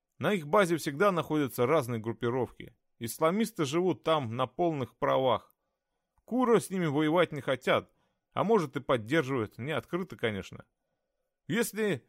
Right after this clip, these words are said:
они открыто заявят о своей симпатии к террористам, то их уничтожат либо Северный Альянс, либо Восточный. Также у них часто останавливаются разные банды мародёров. Рядом с их базой проходит торговый путь с севера на восток.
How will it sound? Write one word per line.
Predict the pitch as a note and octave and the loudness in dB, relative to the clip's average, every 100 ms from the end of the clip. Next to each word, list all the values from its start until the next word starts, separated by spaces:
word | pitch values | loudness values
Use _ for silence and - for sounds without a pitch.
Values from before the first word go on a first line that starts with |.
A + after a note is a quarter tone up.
| _ | _
они | C#3+ G#3 | -4 0
открыто | G3+ - A3+ - E3 | 0 -2 -6 -4 0
заявят | F3+ F#3 G3+ D#3 | 2 4 2 2
о | D#3+ | -2
своей | - F3+ D#3+ | 0 0 0
симпатии | - D3 E3+ - C#3+ | -2 0 0 0 -6
к | - | 0
террористам, | D#3 C#3+ E3+ G3+ - E3 A2 | 2 2 0 -4 -2 -4 -4
то | - D3 | -4 -2
их | A3+ - | -2 -4
уничтожат | F#3 B2+ - A3 A#2 G2+ C#3 | -4 -6 -2 0 0 -2 -4
либо | E3 C3+ | -2 -2
Северный | - D3+ C3 A#2+ C3 | -2 -2 -2 -4 -4
Альянс, | C3 E3 F3+ - - _ _ _ _ _ | -4 -2 -4 -6 -16 _ _ _ _ _
либо | G#3+ E3+ | -8 0
Восточный. | B2+ A2+ - D3+ - A2 G2+ _ _ _ _ _ _ - | 2 2 -2 -4 -4 -10 -14 _ _ _ _ _ _ 0
Также | A3+ G3+ F#3+ | 2 2 -2
у | G#3+ | 0
них | G3 - | 0 0
часто | G3 F3+ - D#3 | 2 2 2 0
останавливаются | - E3 E3+ F3 D#3 C3+ - | 2 0 2 2 2 0 0
разные | D#3 D#3 B2+ A#2+ | 4 2 0 -2
банды | A2+ D3+ B2 | 0 0 0
мародёров. | A#2 A2 A2 G#2+ C3+ A2 F#2+ _ _ _ _ _ _ | -2 0 -2 0 0 0 -2 _ _ _ _ _ _
Рядом | C3+ A3 G#3+ G#3 | 0 0 2 0
с | - | 0
их | C#3 | -4
базой | A2 F3 D#3 C#3+ | 4 6 6 2
проходит | C#3+ C3 E3+ E3 B2 | 0 0 2 0 0
торговый | - B2 C#3+ C#3 A#2+ | 0 0 4 2 2
путь | F#3+ F3+ | -2 -2
с | - | -4
севера | D3+ D#3 C3+ A#2+ | -2 0 0 0
на | G#2+ | 0
восток. | G#2+ - D3 A2+ | -2 -2 -6 -6